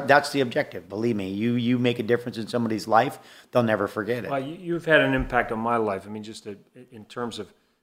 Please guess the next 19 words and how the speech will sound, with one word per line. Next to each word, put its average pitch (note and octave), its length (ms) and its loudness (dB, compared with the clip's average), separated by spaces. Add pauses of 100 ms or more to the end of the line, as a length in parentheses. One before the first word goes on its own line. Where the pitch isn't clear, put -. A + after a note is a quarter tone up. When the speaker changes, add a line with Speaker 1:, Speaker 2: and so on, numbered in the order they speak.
(160)
Speaker 2:
the A2+ 60 -12
way A2+ 220 0
I G#2+ 60 0
think, B2 380 -6
you A#2+ 40 -6
know, A2 80 -4
I G#2+ 120 -4
often A2+ 340 -4
think A#2+ 260 -8
of A2 220 -10
some B2 160 -8
of A#2 80 -8
the A2+ 60 -10
things A#2 460 -10 (120)
Speaker 1:
Yeah. C3 240 4 (160)
Speaker 2:
you've A2+ 160 -12
said, A2+ 340 -2
and, G2+ 160 -8 (560)
um, A2 520 -6